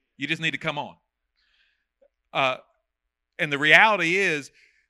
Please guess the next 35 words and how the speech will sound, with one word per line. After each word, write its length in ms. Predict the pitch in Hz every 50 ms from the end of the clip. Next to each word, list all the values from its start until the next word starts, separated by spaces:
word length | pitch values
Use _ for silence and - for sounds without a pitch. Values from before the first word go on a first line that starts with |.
| _ _
that 180 | 143 151 147 - _ -
if 180 | 147 135 -
storms 640 | - - - - 208 196 208 208 196 185 160 - -
come 420 | - 160 190 185 175 151 131 135 -
and 100 | 143 151
they 100 | 151 151
distract 640 | 143 - 135 - - - 156 143 143 - _ - -
you 160 | 117 98 58 _ _ _ _ _ _ _ _ _ _ _ _ _ _ _ _ _ _ _ _ _ _
and 100 | 120 110
cause 360 | _ - 156 156 156 143 - 143
you 60 | 131
to 60 | 127
worry 360 | 117 135 156 147 147 135 131
and 100 | 120 113
get 140 | 131 147 - _ -
anxiety, 720 | 135 131 123 107 101 123 123 131 123 113 104 101 90 95 _ _ _ - - - _ _ _ -
in 220 | - 160 175 175 165
Christ, 560 | - - - 185 156 135 117 113 - - - _ 113
there's 220 | 123 143 147 120
a 80 | 131 120
restful 640 | 117 123 143 165 165 - - - - 160 147 123
one 420 | 120 143 147 127 110 98 95 104 110 _ _ _ _ -
that 140 | 120 -
can 120 | - 127 110
stand 420 | - - - 175 151 147 147 139
up 120 | 131 - -
and 140 | 123 110
take 180 | - 135 127 -
authority 500 | 117 - - 160 143 135 123 117 113 113
over 200 | 117 113 110 113
that 200 | 110 110 110 107
anxiety 520 | 110 107 107 110 113 110 107 104 101 104
and 100 | 104 98
say, 160 | - 127 117 113
"Ah, 240 | 147 196 233 208